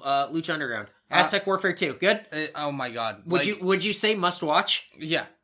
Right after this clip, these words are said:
Speaker 1: I would, I would absolutely say this is a must watch. If people are going, "Where do I start with Lucha Underground?" Start here.
Speaker 2: Yeah.
Speaker 1: Just, hey, you know what? You should start episode one, season one.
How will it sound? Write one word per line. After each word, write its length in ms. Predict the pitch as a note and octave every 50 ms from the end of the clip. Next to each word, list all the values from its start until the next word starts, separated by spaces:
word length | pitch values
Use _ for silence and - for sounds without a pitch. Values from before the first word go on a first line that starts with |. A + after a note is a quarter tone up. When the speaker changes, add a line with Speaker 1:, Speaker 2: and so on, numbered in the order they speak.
| _ _ -
Speaker 1:
I 100 | C#3+ E3
would, 140 | E3+ F3
I 160 | F3+ D#3+ E3+ E3+
would 160 | F3 E3+ F3 -
absolutely 520 | G3 G#3 - - G3+ G3+ G3+ G3+ F3 E3+
say 200 | D#3 - E3+ D#3+
this 160 | C#3+ D3 C#3+ D3
is 80 | C#3+
a 60 | D3+ C3+
must 220 | C3 B2 - -
watch. 300 | C3+ A#2 G2 F2+ - - -
If 220 | F#3 F#3 F#3 -
people 240 | A3+ A3 - B3+ C4
are 80 | C4+
going, 220 | A#3 B3+ C4 B3+ G#3+
"Where 180 | - F3 F3+
do 100 | G#3 A#3
I 60 | A3+ G3+
start 300 | - - - F3 G3 F3+
with 100 | F3 C3
Lucha 220 | D#3 D3 - F3+
Underground?" 400 | E3+ F3 G3 F#3+ G#3+ A3 A#3 A3 - _ _ _ _
Start 240 | - - G#3 F#3 E3+
here. 160 | D3 A2+ E2 - -
Speaker 2:
Yeah. 140 | - C#3+ C#3+
Speaker 1:
Just, 220 | A3 G#3+ A3 - - _ _
hey, 100 | - G#3+
you 120 | A3+ G#3 A3
know 120 | A3+ A3
what? 260 | A#3 B3+ C4 - -
You 60 | F#3
should 160 | F#3+ G#3+ G3+ -
start 220 | - B3 B3+ B3
episode 320 | G#3 G#3+ A3+ A3 - A3+ F#3+
one, 160 | G3 G#3 G#3
season 320 | - - F#3+ F#3+ F3+ A3 A3
one. 200 | A#3 B3 B3